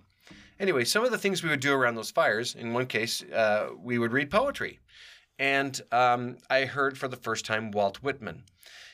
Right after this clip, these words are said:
And Walt Whitman didn't become my favorite poet, but there are some lines that he has in Song of Myself that are some of my favorite lines of all. My favorite poet of all time is E E Cummings,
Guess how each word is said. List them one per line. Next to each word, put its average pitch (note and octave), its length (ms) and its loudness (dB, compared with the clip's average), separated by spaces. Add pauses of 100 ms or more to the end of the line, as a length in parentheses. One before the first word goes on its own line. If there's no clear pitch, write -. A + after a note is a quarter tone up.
(140)
And C#3 140 -4
Walt G3 240 4
Whitman C#3+ 360 -4
didn't C3 240 -4
become A2 340 -2
my F#2+ 100 -2
favorite F2+ 380 -4
poet, G#2 420 -2
but - 340 -2
there B2+ 260 2
are A#2 120 4
some B2 240 -4
lines D#3 380 0
that G#2 140 -4
he G2+ 100 -4
has F#2+ 460 0
in F#2 460 -6 (580)
Song A2 300 0
of F2+ 80 -10
Myself F#2 640 -2
that G#2+ 360 2
are G2 220 0
some - 320 -2
of - 80 0
my F2+ 120 0
favorite B2 420 0
lines F2+ 280 -12
of G2 100 -12
all. F#2+ 240 -4
My C3 120 2
favorite B2 360 0
poet G2+ 260 0
of F2+ 80 -4
all F2+ 140 0
time F2+ 320 -2
is D#2+ 260 -8
E G2 220 -8
E F#2 40 -8
Cummings, F2+ 480 -4